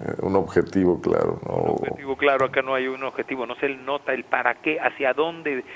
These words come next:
Speaker 2: va a llevar este, eso, esa ayuda. Y, y otra de las cosas, este, ¿qué va a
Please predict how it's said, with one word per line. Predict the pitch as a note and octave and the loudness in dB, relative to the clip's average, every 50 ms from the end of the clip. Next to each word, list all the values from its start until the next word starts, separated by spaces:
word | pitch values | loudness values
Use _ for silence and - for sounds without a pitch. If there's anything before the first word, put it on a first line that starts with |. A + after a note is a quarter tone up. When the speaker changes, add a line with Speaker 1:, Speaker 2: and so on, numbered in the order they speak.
| - - - - - C3 | -16 -16 -18 -8 0 2
Speaker 2:
va | C3+ C#3 | 2 2
a | |
llevar | D3 D3 C#3+ C3+ B2+ B2+ C3 B2+ C3 C3 C3+ - - | 2 2 0 0 2 2 2 2 2 2 0 -4 -4
este, | C3 A#2+ A2 - - - - - A#2+ A#2 A2+ A2+ A2+ A2+ A2 A2 A2 A2 G#2+ G#2+ G#2+ G#2+ - D3+ C3 | -2 -2 -2 -4 -8 -16 -10 -6 -4 -2 -2 -2 -4 -4 -4 -4 -4 -4 -4 -4 -6 -6 -6 -4 -4
eso, | A#2+ - - C#3 C#3 C3 B2 B2 B2 A2+ | -4 -4 -4 -8 -6 -6 -4 -6 -6 -4
esa | - B2+ - - C#3+ | -6 -6 -2 -2 -2
ayuda. | B2+ A#2 C3 C3+ C3 A#2+ A2 G#2 - - - - - - - | -2 -2 -6 -4 -2 -2 -2 -2 -4 -10 -16 -16 -16 -12 -10
Y, | C3+ C3+ B2 C3 D#3 - C#3 | -10 -10 -8 -10 -12 -8 -4
y | B2+ D3 | 0 0
otra | E3 D#3+ - G3+ G3+ | 0 0 2 0 2
de | F#3 E3+ | 2 2
las | C#3 A#2 - - | 0 -2 -2 -2
cosas, | - D#3 F3 - - D#3+ B2+ - - - | -2 -2 -2 -2 -2 -4 -4 -4 -6 -6
este, | - B2 - - - - B2+ B2 B2+ B2+ B2+ B2+ B2 B2 A#2+ A#2+ A#2 A#2+ A#2+ A2+ - - | -6 -6 -6 -6 -8 -6 -4 -4 -4 -4 -6 -6 -4 -4 -4 -4 -4 -6 -8 -12 -10 -6
¿qué | - - | -4 -4
va | A#3 | -4
a | B3 | -4